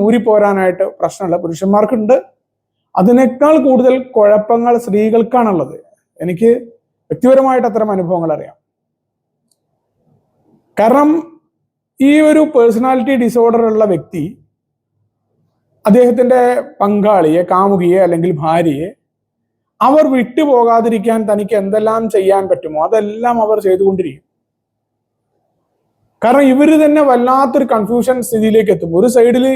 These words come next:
ഇവരുടെ ദ്രോഹം ഉണ്ടാവുന്നുണ്ട്, മറു സൈഡിൽ ഇയാൾ കാണിക്കുന്ന സ്നേഹം എങ്ങനെ ഞാൻ വിട്ടുപോകും? ഇയാൾ സത്യത്തിൽ സ്നേഹിക്കുന്നുണ്ട്, ചില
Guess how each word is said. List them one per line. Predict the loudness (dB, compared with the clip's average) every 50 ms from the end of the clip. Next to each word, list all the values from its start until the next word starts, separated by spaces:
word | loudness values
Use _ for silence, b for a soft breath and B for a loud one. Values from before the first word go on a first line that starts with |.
| -2 -2
ഇവരുടെ | 0 0 2 2 2 2 0 0 0 0
ദ്രോഹം | 0 0 2 2 2 0 0
ഉണ്ടാവുന്നുണ്ട്, | 0 0 2 2 0 0 -4 -8 -10 -12 -14 b b b b b
മറു | 0 2 2 2
സൈഡിൽ | 2 2 2 2 2 0 0 0
ഇയാൾ | 2 2 2 2 2 0
കാണിക്കുന്ന | -2 -2 -4 -4 -6 -8 -8 -10
സ്നേഹം | -10 -10 -8 -8 -6 -6 -6 -4
എങ്ങനെ | -4 -2 -2 -2 -2 -2 -2 -2
ഞാൻ | -2 -2 -4
വിട്ടുപോകും? | -4 -6 -8 -8 -8 -8 -10 -12 -16 -20 _ _ _ _ _ b b b b b b
ഇയാൾ | 0 2 2 2 2 2
സത്യത്തിൽ | 0 0 -2 -2 0 0 -2 -2
സ്നേഹിക്കുന്നുണ്ട്, | -2 0 0 0 0 0 0 -2 -2 -2 -2 -2 -2
ചില | 0